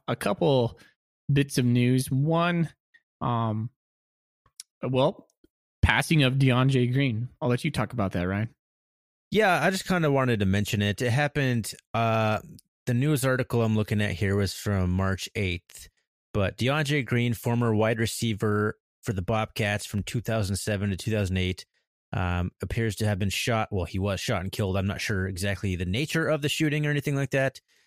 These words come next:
Speaker 2: I know he was, like, a high school or a Co-, Contra Costa College assistant football coach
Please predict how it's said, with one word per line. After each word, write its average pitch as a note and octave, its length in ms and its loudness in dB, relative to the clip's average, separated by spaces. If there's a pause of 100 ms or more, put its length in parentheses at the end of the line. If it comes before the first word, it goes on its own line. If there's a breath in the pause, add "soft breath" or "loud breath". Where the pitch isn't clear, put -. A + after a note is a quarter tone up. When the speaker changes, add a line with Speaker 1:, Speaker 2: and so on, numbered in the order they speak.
(140)
Speaker 2:
I G2+ 100 -2
know G#2+ 160 2
he G2 140 0
was, G#2 180 2
like, F#2+ 160 0
a F2 140 0
high F#2+ 180 -2
school F2+ 460 -2 (560)
or F#2+ 120 0
a F2+ 100 0
Co-, - 200 -8 (120)
Contra C#3 320 -2 (420)
Costa C3 360 -2
College A#2+ 420 0
assistant G2+ 340 -4
football G#2+ 280 -2
coach - 580 -4